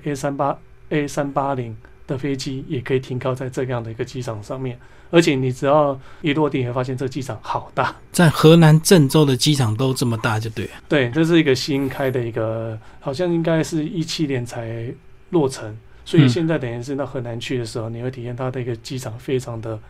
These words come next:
Speaker 1: 大。那再来是，主要是强调是它是一个非常现代化的城市。虽然它现在的地铁只有两条，一号线跟二号线，可是在河南的最重要的商业中心，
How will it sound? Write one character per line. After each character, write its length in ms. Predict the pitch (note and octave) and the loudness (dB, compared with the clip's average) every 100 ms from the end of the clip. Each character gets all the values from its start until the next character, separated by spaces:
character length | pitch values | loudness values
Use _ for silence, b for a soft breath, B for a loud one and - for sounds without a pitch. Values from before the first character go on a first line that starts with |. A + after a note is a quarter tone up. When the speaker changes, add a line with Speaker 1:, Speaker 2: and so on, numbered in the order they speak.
| b - | b 0
Speaker 1:
大。 220 | C3 C3 | 0 2
那 160 | F3+ F3 | 2 6
再 220 | F#3+ D#3 | 6 6
来 80 | C#3 | 2
是， 340 | - D#3+ C3+ B B - | 0 0 0 B B 0
主 140 | D#3 | 6
要 100 | F#3+ | 8
是 380 | G3+ G#3 E3+ E3+ | 8 8 8 4
强 200 | - C#3 | -2 2
调 120 | D#3+ | 2
是 140 | C3+ C#3 | 0 -6
它 320 | - C#3+ C#3 | -2 -2 0
是 160 | D#3+ | -2
一 80 | C3 | -4
个 140 | B2+ A#2 | -4 -4
非 100 | C3+ | -4
常 140 | A#2 | -4
现 180 | B2+ C3 | -6 -4
代 100 | C3 | -4
化 160 | C#3 | -6
的 140 | B2+ A2+ | -6 -8
城 380 | A2 G#2+ A2 G#2+ | -10 -10 -10 -10
市。 260 | - A2+ - b b | -8 -10 -12 b b
虽 160 | A#3+ | 6
然 140 | G#3+ F3 | 8 8
它 100 | G3 | 4
现 220 | G3+ F#3 | 6 4
在 80 | D3 | 2
的 80 | C3+ | 0
地 140 | D#3 | -2
铁 180 | B2 A2 | -2 -4
只 120 | C3+ | 0
有 60 | C3+ | 0
两 160 | A2+ | -2
条， 240 | G#2+ G#2 A2+ - | -6 -10 -12 -4
一 140 | F3 | -2
号 100 | D3 | 0
线 160 | D3 C#3 | -2 -2
跟 160 | C3 C3 | -2 -2
二 80 | |
号 140 | B2+ B2+ | -4 -6
线， 260 | - A#2+ - | -6 -8 -6
可 100 | - | -6
是 380 | D#3 G3 E3+ D#3+ | 4 6 6 4
在 320 | F#3 D#3+ C#3+ | 4 2 2
河 220 | B2+ C#3 | 0 -2
南 220 | C3+ B2+ C3 | 0 0 0
的 160 | B2 | -2
最 160 | A#2+ E3 | 0 0
重 180 | D#3+ C#3+ | 0 -2
要 100 | C3 | -4
的 200 | A#2+ A2 | -4 -4
商 200 | - C3 | -4 -2
业 140 | C#3 | -2
中 220 | C3+ C3 | -2 -4
心， 280 | C3 B2+ B2+ | -4 -6 -8